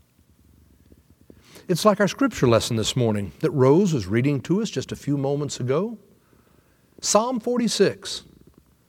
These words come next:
I really encourage all graduates to memorize Psalm forty-six, verse one and half of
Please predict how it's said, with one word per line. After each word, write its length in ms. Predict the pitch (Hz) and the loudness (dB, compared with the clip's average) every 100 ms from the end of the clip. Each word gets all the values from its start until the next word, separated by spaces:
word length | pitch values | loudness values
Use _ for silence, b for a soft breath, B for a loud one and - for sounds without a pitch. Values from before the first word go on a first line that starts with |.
| _ _ _ | _ _ _
I 80 | 180 | 0
really 300 | 190 269 277 | 2 2 -2
encourage 680 | 277 220 - 196 208 190 - - | -4 -4 0 2 2 2 -2 -4
all 340 | 165 190 208 | 2 2 2
graduates 760 | 175 131 175 135 104 120 170 - - b b b b _ _ - | 2 2 2 2 2 0 0 -4 -12 b b b b _ _ -2
to 300 | 190 175 170 - | 2 2 0 0
memorize 800 | 139 254 208 110 113 139 165 127 - | 4 6 4 4 4 4 2 -2 -4
Psalm 380 | - 190 226 | -2 0 -2
forty-six, 680 | 214 208 202 190 - 196 190 | 0 2 4 2 2 2 0
verse 360 | - 117 123 - | -4 0 0 -2
one 460 | 117 147 196 208 190 B B | -2 0 2 0 -4 B B
and 260 | 151 160 139 | -4 -2 -2
half 260 | 170 170 | -4 -4
of 100 | 170 | -6